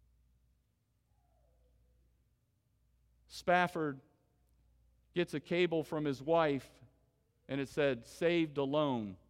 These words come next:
And shortly afterwards, Spafford left by ship to join his wife in Europe. And on the way over, at the place where his daughters had supposedly drowned in this certain place,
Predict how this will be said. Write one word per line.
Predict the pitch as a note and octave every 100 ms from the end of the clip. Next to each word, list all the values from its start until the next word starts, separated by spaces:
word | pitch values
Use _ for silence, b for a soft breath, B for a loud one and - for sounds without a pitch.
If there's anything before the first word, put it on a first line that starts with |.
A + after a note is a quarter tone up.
| _ _ _ _ _ _ _ _ _ _ _ _ _ _ _ _ _ _
And | C#3
shortly | - G3 G#3+ E3+ F3
afterwards, | F3+ F#3 F3+ D#3+ D3+ D3 -
Spafford | - E3+ F3 D#3 C#3
left | C#3+ F3 -
by | D3+ C#3+
ship | C#3 - F3+ -
to | C3+
join | A#2 D#3 E3 D#3
his | C#3 A#2+
wife | D3+ E3 D3 B2+ - _ _ _ _ _ _ _ _
in | C#3 C#3
Europe. | D#3 D#3+ C3+ - _ _ _ _ _ _ _ B2+
And | C#3
on | D#3 E3+
the |
way | D#3 D#3 D#3
over, | E3+ D3 C#3
at | C3+ -
the |
place | A#2 E3 D#3+ -
where | D3+ C#3
his | C3+ D3 A#2
daughters | C3+ D#3 D3+ C#3 B2+ b b b b b
had | - C#3
supposedly | - C3 D#3 D3+ D3+ C#3
drowned | A#2 D3 D#3 D3
in | C3 C3
this | C3 - -
certain | D#3+ B2
place, | - D#3+ D3+ C3+ -